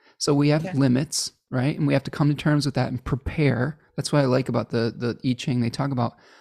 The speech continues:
Speaker 1: the preparation phases when we're experiencing blockages. And I think that's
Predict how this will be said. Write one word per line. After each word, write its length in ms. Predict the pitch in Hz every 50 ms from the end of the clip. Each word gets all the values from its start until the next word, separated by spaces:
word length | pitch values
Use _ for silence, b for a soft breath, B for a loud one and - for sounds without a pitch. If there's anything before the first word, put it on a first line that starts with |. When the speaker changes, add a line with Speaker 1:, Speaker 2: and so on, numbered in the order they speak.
| b b -
Speaker 1:
the 80 | 127
preparation 800 | - - - 151 151 - 131 127 127 139 147 147 - - 139 123
phases 600 | 120 - - 120 120 120 113 127 123 117 120 -
when 260 | - 120 123 120 123 120
we're 200 | 120 123 117 120
experiencing 800 | - - - - - - 127 127 123 120 120 - - - 113 107
blockages. 720 | 123 104 110 123 - 139 131 143 151 156 156 151 - -
And 120 | - 131
I 40 | 117
think 200 | 113 127 123 117
that's 280 | - 117 120 - -